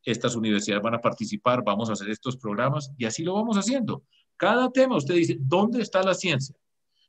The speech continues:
Pero fíjense lo que les estoy diciendo, ustedes son estudiantes, estoy pensando pues en nuestros estudiantes que nos están viendo y ustedes,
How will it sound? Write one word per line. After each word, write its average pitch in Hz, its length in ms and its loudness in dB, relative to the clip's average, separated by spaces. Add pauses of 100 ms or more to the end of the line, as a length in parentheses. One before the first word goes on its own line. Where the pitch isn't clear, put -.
Pero 135 260 2
fíjense 254 460 2
lo 135 180 0
que 135 140 0
les 123 160 2
estoy - 180 -2
diciendo, 143 340 -2
ustedes 151 340 0
son 156 140 -4
estudiantes, 156 800 -4 (640)
estoy 117 320 -8
pensando 127 580 0
pues 120 160 -2
en 113 300 -4
nuestros 107 580 -8
estudiantes 104 520 -6
que 131 80 -6
nos 104 120 -2
están 113 180 -4
viendo 131 260 2
y 135 80 2
ustedes, 117 500 -4